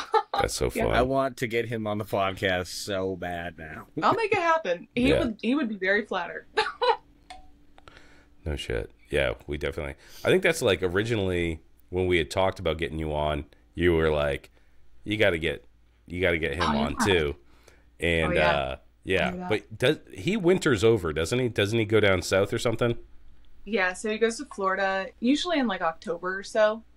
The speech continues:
Speaker 2: Yeah.
Speaker 1: And then he comes back in May.
Speaker 2: Okay.
Speaker 1: He doesn't tolerate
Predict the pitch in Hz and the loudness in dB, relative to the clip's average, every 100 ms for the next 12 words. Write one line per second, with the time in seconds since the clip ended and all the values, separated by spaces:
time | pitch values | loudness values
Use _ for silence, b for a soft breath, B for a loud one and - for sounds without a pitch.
0 | - 175 160 185 190 185 196 - - 180 | 0 2 2 0 -4 -4 -4 -8 -4 -4
1 | 160 156 160 170 - - - - - - | -2 -2 -2 -4 -10 -20 -20 -20 -20 -20
2 | - - 80 - 233 240 247 196 196 | -6 -4 2 4 4 2 0 0 0